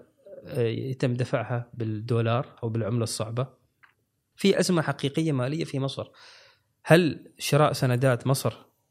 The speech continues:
أو دول اللي هي تعاني من مشاكل مالية بنيوية آمنة؟ لا، أقول لك هذه خطرة جدا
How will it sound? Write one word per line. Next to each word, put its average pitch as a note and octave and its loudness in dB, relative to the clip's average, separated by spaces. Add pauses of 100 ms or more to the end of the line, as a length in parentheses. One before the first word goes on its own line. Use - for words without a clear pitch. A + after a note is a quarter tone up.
(180)
أو B2 2
دول C3+ 4 (680)
اللي B2 4
هي A#2+ 4
تعاني C3 4
من A#2+ 2
مشاكل C3 2
مالية B2+ 2
بنيوية B2+ 2
آمنة؟ D3+ 2
لا، D3+ 2
أقول D#3 0
لك D3+ -2
هذه D3 0
خطرة D#3 -2
جدا C#3 -4